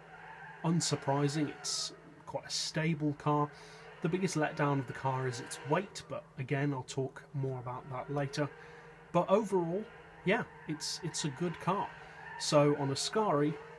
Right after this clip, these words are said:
and on technical tracks in general, I'm gonna give this car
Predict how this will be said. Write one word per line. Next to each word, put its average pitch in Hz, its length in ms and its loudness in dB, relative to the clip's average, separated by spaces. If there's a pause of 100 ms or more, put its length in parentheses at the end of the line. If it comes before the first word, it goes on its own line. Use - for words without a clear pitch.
and 123 320 -4 (840)
on 123 240 -6
technical 143 400 -2
tracks - 400 -4
in 131 100 -2
general, 156 380 2 (340)
I'm 151 180 4
gonna 143 180 4
give 143 200 -2
this 139 220 0
car 131 340 0